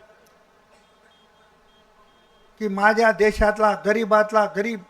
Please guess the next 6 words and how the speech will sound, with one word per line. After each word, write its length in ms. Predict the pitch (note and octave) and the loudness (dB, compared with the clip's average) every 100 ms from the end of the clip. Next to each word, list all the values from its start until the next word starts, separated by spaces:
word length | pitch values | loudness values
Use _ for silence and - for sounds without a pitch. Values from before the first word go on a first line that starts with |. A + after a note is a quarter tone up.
| _ _ _ _ _ _ _ _ _ _ _ _ - | _ _ _ _ _ _ _ _ _ _ _ _ -2
करोनासारख्या 720 | B3+ D4 D4 C#4+ D4 C#4+ D4 | 2 4 4 6 4 4 2
महामारीमध्ये 760 | B3+ C4 C#4+ D4 D4+ D4 D4 D4 | 2 4 4 4 2 2 2 2
मृत्युमुखी 600 | C4+ C#4+ D#4 D4 D4 D#4 | 2 -4 -2 -2 -2 -2
पडता 300 | C#4 C#4+ D4+ | 0 2 2
कामा 320 | D4 D4 D4+ | 2 0 0
नये, 340 | D4 C4 - | -2 -4 -10